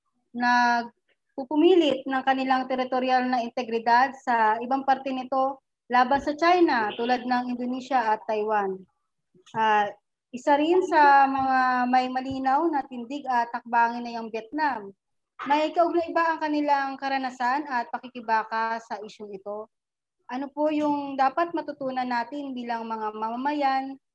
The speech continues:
mamamayang sawana sa pag-, paadmuki o pagkatuta ng rehimeng Duterte sa administrasyong Xi Jinping?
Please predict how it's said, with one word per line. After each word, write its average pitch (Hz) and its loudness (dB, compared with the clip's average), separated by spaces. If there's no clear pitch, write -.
mamamayang 311 0
sawana 330 2
sa 330 0
pag-, 247 2
paadmuki 247 0
o 285 2
pagkatuta - -2
ng 240 -4
rehimeng 262 -6
Duterte 269 -6
sa 254 -4
administrasyong 233 -10
Xi 240 -10
Jinping? 202 -12